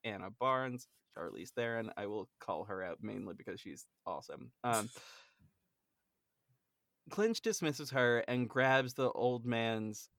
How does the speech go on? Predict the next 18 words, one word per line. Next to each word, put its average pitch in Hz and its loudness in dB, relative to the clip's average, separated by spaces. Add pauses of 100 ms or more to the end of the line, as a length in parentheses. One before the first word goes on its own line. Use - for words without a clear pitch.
(180)
help 131 0 (560)
um, 117 4
s-, 127 -6 (160)
old 120 2
man's 110 -4
help, 117 -2
Jesus. 104 -8 (340)
Old 190 4
<laughs> - 4
man's 160 6 (100)
map 135 4 (180)
to 131 -4
old 110 0
stump. - -10 (1200)
The 127 4
outlaws 120 4
split 135 -2
up, 196 4